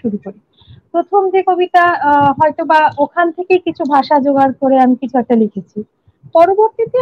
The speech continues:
আমি এটার পেছনে seriously কাজ করেছি, আমি মানুষের কাছে পৌঁছানোর চেষ্টা করেছি, আমি যেখানে এই ভাষাগুলোকে পেয়েছি আমি নিজের কাছে সং-, মানে জমা করেছি এবং আমার কাজে লাগিয়েছি।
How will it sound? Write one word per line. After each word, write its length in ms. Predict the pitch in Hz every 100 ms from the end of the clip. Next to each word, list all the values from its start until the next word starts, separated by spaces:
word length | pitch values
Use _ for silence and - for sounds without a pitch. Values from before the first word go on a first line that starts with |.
| 392
আমি 220 | 330 302
এটার 200 | 277 285
পেছনে 460 | 294 277 302 285 285
seriously 540 | - 339 370 359 370
কাজ 220 | 370 320 -
করেছি, 400 | 320 311 - 320
আমি 160 | 285 269
মানুষের 380 | 269 262 262 277
কাছে 220 | 277 285
পৌঁছানোর 500 | 277 269 262 302 302
চেষ্টা 260 | 311 294 294
করেছি, 400 | 294 269 254 285
আমি 160 | 262 240
যেখানে 400 | 240 262 277 294
এই 80 |
ভাষাগুলোকে 640 | 269 254 247 269 277 277 277
পেয়েছি 560 | 277 269 277 - 302 294 _ _ _
আমি 180 | 277 262
নিজের 280 | 262 262 262
কাছে 240 | 269 262
সং-, 280 | 269 262 240 214 220 214 196
মানে 460 | 208 226 220 226 208
জমা 240 | 240 262
করেছি 520 | 302 302 277 - 294 294 _ - _
এবং 240 | 320 349
আমার 200 | 330 285
কাজে 260 | 269 233 208
লাগিয়েছি। 560 | 180 185 196 190 -